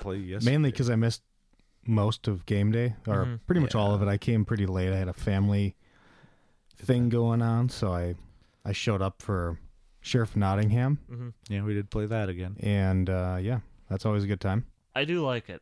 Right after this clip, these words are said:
Speaker 3: I think the first few times I played, I significantly enjoyed it more than I do now. I still enjoy it. I still like
Speaker 1: Mm-hmm.
Speaker 3: it 'cause I like role-playing it and whatnot.
Speaker 2: Yeah.
Speaker 3: It's just so much funner when people are lying. Like, if people are always <laughs> honest, it's just more, it's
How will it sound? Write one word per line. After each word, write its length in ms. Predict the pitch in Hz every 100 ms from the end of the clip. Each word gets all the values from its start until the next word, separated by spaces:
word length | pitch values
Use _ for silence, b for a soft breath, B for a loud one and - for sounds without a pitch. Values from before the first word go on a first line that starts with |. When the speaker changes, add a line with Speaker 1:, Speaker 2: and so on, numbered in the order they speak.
| -
Speaker 3:
I 140 | 117
think 320 | 120 131 127 -
the 120 | 120
first 320 | - 117 -
few 180 | - 117
times 300 | - 110 107
I 60 |
played, 340 | 104 113 107 104
I 320 | 98 101 101 -
significantly 840 | - 110 107 107 117 120 113 113
enjoyed 360 | 113 113 117 113
it 100 | 110
more 240 | 113 113
than 140 | 113 110
I 80 |
do 140 | 107 107
now. 240 | 107 113
I 80 | 117
still 220 | 110 127
enjoy 340 | 113 104 101 98
it. 160 | 107 -
I 80 | 107
still 240 | 98 110 95
like 220 | 110 92
Speaker 1:
Mm-hmm. 80 | 92
Speaker 3:
it 100 | -
'cause 240 | 107 101 -
I 80 | 95
like 240 | 98 95
role-playing 500 | 98 95 - 98 95
it 40 | 92
and 100 | 90
whatnot. 420 | 90 90 90 90 - b
Speaker 2:
Yeah. 200 | 113 90 80 -
Speaker 3:
It's 160 | 143
just 180 | - 165
so 120 | -
much 260 | 160 151 -
funner 360 | - 123 120 110
when 100 | 104
people 300 | 120 - 110
are 100 | 101
lying. 480 | 95 95 101 107 107
Like, 220 | 101 110
if 180 | 107 - -
people 200 | 151 123
are 100 | 117
always 380 | 101 107 110 92
<laughs> 140 | 98
honest, 320 | 104 107 -
it's 140 | 107 -
just 340 | 110 - - - _ -
more, 220 | 110 92 - -
it's 140 | -